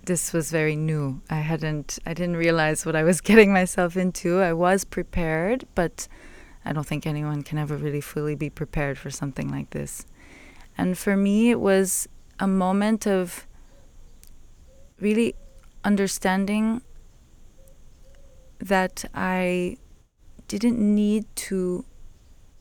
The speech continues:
rely on something else to heal myself, that I actually truly had it within me, in my body, in my soul, that it was,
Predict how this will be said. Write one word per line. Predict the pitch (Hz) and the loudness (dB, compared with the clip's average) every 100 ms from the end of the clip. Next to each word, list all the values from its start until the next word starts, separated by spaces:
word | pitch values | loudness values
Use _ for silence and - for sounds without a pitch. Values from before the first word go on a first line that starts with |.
| - - | -16 -4
rely | 190 190 185 185 180 - | 0 2 2 2 0 -2
on | 196 185 | -4 -4
something | - 196 - 180 - | -2 -4 -4 -6 -4
else | 180 175 170 - - - - - - - | -2 0 -2 -8 -10 -20 -20 -20 -20 -14
to | - | -10
heal | 175 185 180 | -6 -2 -2
myself, | 180 165 160 160 160 151 - - - - | 0 -2 -4 -4 -6 -6 -16 -20 -20 -8
that | 185 | -2
I | 175 - | -2 0
actually | 208 - - 208 214 220 - | -2 0 -2 -2 -2 -4 -8
truly | - 214 202 | -4 -2 0
had | 185 180 180 | -2 -2 -2
it | - | -2
within | 180 - 180 180 | -2 -2 0 2
me, | 190 202 254 | 2 2 0
in | - 180 | -2 -2
my | 180 | 0
body, | 170 170 175 185 202 | -2 0 2 0 -2
in | 196 | -2
my | 180 | -2
soul, | 170 - 180 170 208 - - - - - - - | -4 -4 0 0 -2 -8 -20 -20 -20 -20 -20 -12
that | - 185 | -2 0
it | 180 | 0
was, | 180 175 - | 0 -2 -4